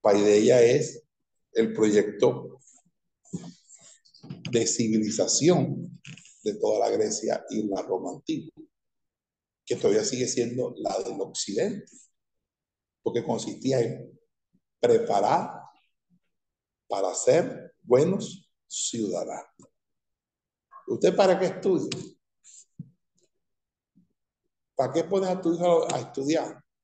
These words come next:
Para que sea alguien en la vida. Para que dentro de los huequitos que tenga la sociedad,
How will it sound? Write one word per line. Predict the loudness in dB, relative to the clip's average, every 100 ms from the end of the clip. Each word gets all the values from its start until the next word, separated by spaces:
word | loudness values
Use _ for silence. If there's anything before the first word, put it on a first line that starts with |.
| _ _ _
Para | -8 -6
que |
sea | -4 -2 0
alguien | -2 -4 -4
en | -4
la | -4
vida. | -4 -6 -10 -16 _ _ _ _ _ -20 _ _ _ _
Para | -2
que | 0 -2 -4 -10 -20 -20 _ -2
dentro | 0 0 2 2
de | 2
los | 0 -4
huequitos | -6 -8 -8 -10 -10 -10
que | -10
tenga | -8 -6 -6
la | -6
sociedad, | -6 -8 -8 -8 -8